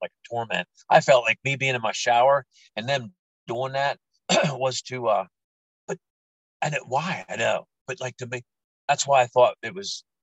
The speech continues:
drug related, like, them spraying something was, like, to see if I had anything on me or any drugs. Who knows? Like, that thing sniffing me twice when I surrendered, it would, it crawled over me. I couldn't quite feel it, like, not even as much as a human light touch,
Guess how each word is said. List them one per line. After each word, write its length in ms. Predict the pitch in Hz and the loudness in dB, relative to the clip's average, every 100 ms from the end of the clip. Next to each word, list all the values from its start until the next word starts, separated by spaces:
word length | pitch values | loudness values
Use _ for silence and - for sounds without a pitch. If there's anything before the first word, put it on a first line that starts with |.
| _ _ _ _ _ _ - | _ _ _ _ _ _ -4
drug 220 | 143 127 | 0 2
related, 480 | 123 120 131 127 98 | 2 2 2 2 -2
like, 160 | 101 98 | -2 -2
them 140 | 117 107 | -8 -6
spraying 420 | - 127 131 120 | -4 0 0 0
something 220 | - 113 | -6 -10
was, 140 | 104 - | -12 -10
like, 160 | 101 95 | -10 -6
to 60 | 98 | -6
see 180 | - 113 | -4 -4
if 100 | 104 | -2
I 140 | 104 | 0
had 260 | 110 107 107 | 2 0 -2
anything 420 | 101 98 - 101 | -8 -12 -10 -10
on 280 | 101 110 104 | -6 -8 -6
me 200 | 95 90 | -6 -6
or 200 | 92 92 | -6 -6
any 160 | 101 | -6
drugs. 280 | 90 110 - _ - | 0 0 0 _ -6
Who 100 | 226 | 0
knows? 340 | 170 160 101 - _ | 4 4 2 -8 _
Like, 120 | 131 131 | 0 4
that 180 | 139 | 2
thing 180 | - 147 | 2 -2
sniffing 500 | 127 - 156 170 131 | 0 2 0 0 -4
me 160 | 101 87 | -4 -6
twice 560 | - 226 269 - - - _ _ - | 2 4 4 2 -4 -8 _ _ -6
when 120 | 127 | 0
I 80 | 151 | 2
surrendered, 540 | 160 131 143 190 - - | 0 -2 -4 -4 -8 -10
it 160 | 151 _ | -12 _
would, 120 | - - | -20 -10
it 140 | 151 160 _ _ _ | -6 -6 _ _ _
crawled 460 | - 165 214 - 160 | -6 0 4 4 2
over 220 | 208 190 | -6 -8
me. 120 | 107 | -8
I 120 | 95 - | -6 -6
couldn't 260 | - 214 _ | -6 -8 _
quite 200 | - 214 - | -6 -6 -4
feel 160 | 180 180 | -2 0
it, 80 | |
like, 160 | - - _ _ _ | 0 -2 _ _ _
not 160 | 147 175 | 2 4
even 180 | 180 143 | 2 -4
as 160 | 123 - | -10 -4
much 200 | 147 - | -4 -4
as 120 | - | -4
a 140 | 151 95 | -2 -2
human 300 | 147 143 120 | -6 -8 0
light 260 | 113 123 - | 2 2 2
touch, 340 | 117 87 - | -2 -2 -8